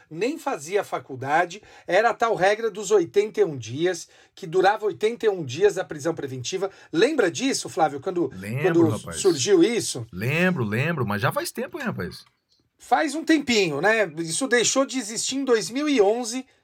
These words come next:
Speaker 1: Cara, dois mil e onze tem nove anos, Flávio.
Speaker 2: É, quase dez anos já.
Speaker 1: Jesus amado, tem quase dez anos que isso deixou de existir. Então, o fato é que não existe mais prazo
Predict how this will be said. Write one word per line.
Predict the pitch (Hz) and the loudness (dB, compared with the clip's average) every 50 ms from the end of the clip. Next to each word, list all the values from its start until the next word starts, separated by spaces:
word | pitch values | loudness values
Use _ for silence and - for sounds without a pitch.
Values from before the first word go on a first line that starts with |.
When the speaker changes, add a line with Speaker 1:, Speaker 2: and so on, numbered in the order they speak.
| _ _ _ _ _ _ _ _ _ _ _ _ _ | _ _ _ _ _ _ _ _ _ _ _ _ _
Speaker 1:
Cara, | - 190 214 196 139 | -6 -4 -2 -2 -2
dois | 120 117 131 117 - | -4 -6 -8 -10 -8
mil | 156 165 175 | -8 -8 -2
e | 143 135 | -2 0
onze | 151 165 202 214 226 247 285 330 339 - _ _ _ _ _ _ _ | 0 0 -2 -4 -4 -6 -6 -6 -6 -8 _ _ _ _ _ _ _
tem | - 156 151 | -8 -6 -4
nove | 131 123 151 190 214 196 165 156 | -2 2 2 2 2 0 -2 -2
anos, | 143 160 190 196 175 135 123 - | 0 0 0 0 -2 -4 -6 -6
Flávio. | - 135 120 117 117 113 | -6 -6 -6 -4 -4 -4
Speaker 2:
É, | 127 123 | -4 -6
quase | - - 117 123 131 143 | -4 -2 -2 -2 -2 -2
dez | 156 185 196 - - | -2 -2 -2 0 0
anos | 123 131 123 107 | 0 0 0 -2
já. | 101 101 104 107 - _ _ _ _ _ _ _ - | -2 -4 -6 -6 -10 _ _ _ _ _ _ _ -6
Speaker 1:
Jesus | 127 165 233 226 - 120 - 185 226 226 196 | 2 4 4 4 4 2 0 0 0 4 2
amado, | 208 156 143 151 156 156 135 131 | 2 2 4 4 4 4 2 -2
tem | - 156 131 | -10 -10 0
quase | - 226 240 196 175 | 2 2 2 4 4
dez | 220 254 302 269 175 160 | 2 2 2 2 2 2
anos | 202 214 214 - | 2 2 2 -6
que | - 208 | -10 -12
isso | 180 - - | -12 -12 -8
deixou | 156 156 139 - 175 156 | -8 -6 -6 -2 -4 -4
de | 123 131 | -4 -4
existir. | 131 117 117 120 117 - - 135 147 170 - _ - - - - - | -10 -10 -10 -10 -10 -8 -8 -6 -6 -6 -8 _ -18 -20 -20 -16 -8
Então, | 202 208 - 311 330 330 | -6 0 2 2 2 2
o | 302 | 0
fato | 190 - - 240 262 294 294 - | -4 0 2 2 2 2 -2 -8
é | 269 - | -12 -8
que | - 254 262 294 294 - _ _ _ - | -4 -2 -2 -2 -2 -6 _ _ _ -8
não | 170 170 190 214 254 269 320 381 349 | -6 -4 0 4 4 4 4 2 -2
existe | 269 156 139 170 214 226 - - - | -6 -6 -4 -6 -6 -4 -4 -6 -6
mais | 143 143 - - - 123 - | -4 -4 -2 -2 -2 -6 -10
prazo | - - 117 117 120 123 135 143 151 165 240 269 | -12 -10 -8 -6 -4 -4 -4 -4 -4 -6 -10 -10